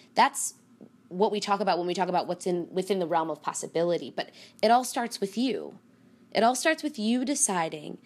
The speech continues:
that you're gonna be honest in front of other people about who you really are and what things you desire. Because once people know what you've got going on inside and what your motivations are out in real life,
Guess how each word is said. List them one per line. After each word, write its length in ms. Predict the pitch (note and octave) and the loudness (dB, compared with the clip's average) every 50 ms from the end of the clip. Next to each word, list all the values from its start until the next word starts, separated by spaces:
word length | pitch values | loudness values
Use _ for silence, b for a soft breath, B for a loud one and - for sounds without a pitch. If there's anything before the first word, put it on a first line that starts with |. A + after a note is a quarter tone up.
| B B B B - | B B B B -4
that 100 | G3+ F#3+ | -2 0
you're 160 | E3+ F#3+ F3 | 0 0 0
gonna 160 | G3+ G3+ G3+ | 0 0 0
be 160 | F#3 G3+ G3 | 0 0 2
honest 560 | G3+ A3+ B3+ A#3+ F#3+ E3 D#3+ E3 - - - - - | 2 2 0 0 -2 -4 -6 -8 -8 -8 -8 -6 -6
in 80 | F3 | -4
front 220 | D#3+ - G3 G3 G3+ | 0 2 4 4 4
of 60 | F#3+ | 2
other 160 | G3 F#3 F#3 | 2 0 -2
people 560 | F#3 - - G#3 G3 G3 - C#3 C#3 - - B B B B B | -6 -4 -2 -2 -2 -2 -2 -4 -4 -4 -8 B B B B B
about 400 | - F3+ F#3+ F3+ F3+ E3 - - _ _ - _ - - _ _ _ _ _ _ _ _ - - - - - - | 2 4 6 6 6 4 2 -4 _ _ -20 _ -20 -20 _ _ _ _ _ _ _ _ -20 -20 -20 -20 -8 -2
who 140 | - C4 | 0 2
you 200 | C4+ B3+ A#3+ G3+ | 2 2 0 -2
really 500 | D#3+ C3 C3+ F3 B3 C#4+ G#3+ D3+ B2+ - | -4 -4 -2 -2 0 0 0 -2 -4 -6
are 360 | C#3 B2 - - - - - - _ _ _ - _ _ _ _ _ - - - | -8 -10 -10 -10 -12 -14 -18 -20 _ _ _ -20 _ _ _ _ _ -18 -8 -4
and 160 | F#3 F#3+ F#3+ | 0 2 2
what 160 | G3+ - - | 2 2 2
things 300 | - G#3 G3 G3 E3+ - | 0 -2 -2 -2 -2 -4
you 80 | F3+ E3 | -6 -6
desire. 840 | D3 D#3 C#3 C3 F3 F3 F#3 G3+ G#3+ G3+ - C2 C#2 A1 - - - _ _ _ _ _ _ _ _ _ _ _ _ _ _ _ _ _ _ - | -4 -4 -4 -2 -2 -2 -2 -2 -2 -4 -6 -10 -12 -14 -16 -20 -20 _ _ _ _ _ _ _ _ _ _ _ _ _ _ _ _ _ _ -2
Because 200 | - G3 G#3 F#3 | 0 0 2 4
once 180 | B3+ E4+ F#4+ F#4+ | 2 2 2 2
people 280 | - G4 G4 F4+ E4 | 2 0 2 2 2
know 480 | C#4+ B3 A3+ A3 A3 A3 A3 A3 A3 - _ - - - - - | 2 2 2 2 2 2 0 -2 -6 -12 _ -20 -20 -20 -8 -2
what 200 | F#3+ G#3+ - - | -2 -2 -2 -2
you've 100 | G#3+ F#3 | -2 2
got 200 | A3 G#3 G3+ - | 2 2 2 2
going 200 | G3 G3 F#3 F#3 | 0 0 2 2
on 160 | F3+ F3+ F#3 | 0 0 0
inside 680 | F3+ F3+ F3 - - F3 E3+ E3 F3+ F#3+ G3 G#3+ G#3+ B B B B | 0 -2 0 0 2 2 2 2 2 0 -2 -4 -8 B B B B
and 100 | - F#3 | 0 2
what 140 | F#3 F#3+ F#3+ | 2 4 4
your 100 | G#3 F#3 | 2 0
motivations 640 | F#3 F3+ F3 F3 D#3+ E3+ F3 F#3 - - G#3+ G3 | 2 2 0 0 0 0 0 0 0 -2 -2 0
are 160 | G3 F#3+ F#3+ F#3 | 2 2 2 4
out 240 | F3+ F3+ F#3 - | 4 2 2 0
in 80 | D#3 E3 | -2 -4
real 240 | D#3+ F3+ F#3 E3+ D#3+ | -2 0 0 0 0
life, 640 | D#3 D#3+ D3+ D#3 F#3 A3+ C4 - - - - - | 0 0 0 0 -2 -2 -4 -8 -12 -18 -20 -20